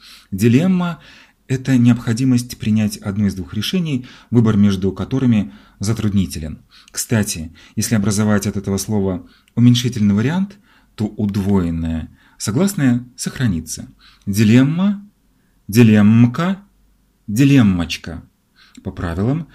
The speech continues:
если основа слова оканчивается на две одинаковые согласные, двойные согласные перед суффиксами сохраняются. Например, группа, группка,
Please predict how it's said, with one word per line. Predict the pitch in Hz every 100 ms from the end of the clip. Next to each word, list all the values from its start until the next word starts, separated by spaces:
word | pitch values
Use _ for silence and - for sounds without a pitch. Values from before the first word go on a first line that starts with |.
| - -
если | 98 101
основа | 98 104 98 92
слова | 110 98 85 82 _ _
оканчивается | 104 - 104 - 92 - 95
на | 95
две | 92 95 82
одинаковые | 85 95 90 - 95
согласные, | 143 190 196 151 135 120 - - 104
двойные | 104 123 123 104
согласные | 104 107 104 104 98
перед | 98 95
суффиксами | - 165 - 135 123 107 - _
сохраняются. | - 117 120 104 82 73 -
Например, | 95 110 107 98 - _
группа, | 104 113 165 - - 196 202 - _ _ _ _ -
группка, | 107 147 - - - 101 73